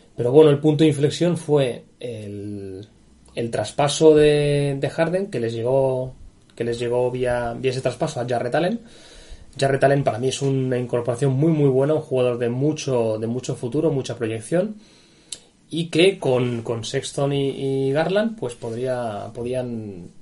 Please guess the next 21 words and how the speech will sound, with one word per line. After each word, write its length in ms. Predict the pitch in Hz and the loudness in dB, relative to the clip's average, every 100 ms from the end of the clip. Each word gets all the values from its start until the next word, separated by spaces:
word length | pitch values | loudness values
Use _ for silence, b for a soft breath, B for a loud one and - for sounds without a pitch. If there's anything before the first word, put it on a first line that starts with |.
| - - - - | -20 -20 -20 -14
podían 260 | 117 113 127 | -10 -6 -6
avanzar, 400 | 104 107 160 175 | -8 -6 -4 -2
¿no? 100 | 165 | -2
Podían 200 | 127 117 | -6 -8
estar 280 | - 127 117 | -6 -4 -4
ahí, 460 | 104 101 95 101 104 92 104 | -6 -10 -10 -12 -14 -12 -12
al, 220 | 117 117 | -12 -12
al 100 | 113 | -10
menos 220 | 120 127 | -10 -6
subir 220 | 143 147 | -2 -2
un 260 | 156 170 143 | -2 -6 -4
poquito 320 | 139 120 110 | -4 -6 -10
más 340 | - 147 - 101 | -12 -14 -14 -12
el, 300 | 101 98 98 | -12 -10 -10
el 140 | 104 | -8
nivel. 320 | 101 107 202 B B B B B B B - - | -8 -8 -12 B B B B B B B -10 -2
No 120 | 143 | 0
fue 160 | 151 | 4
así. 380 | 139 - 233 277 B B B B - | 4 8 6 4 B B B B 0
Intentaron, 1500 | 180 151 151 160 170 175 170 165 160 156 156 151 147 147 - _ _ _ _ _ _ _ - | 4 6 8 10 12 12 12 10 8 6 6 4 2 -2 -10 _ _ _ _ _ _ _ 2
eh, 800 | 147 143 139 135 131 131 131 | 4 6 4 4 4 0 -2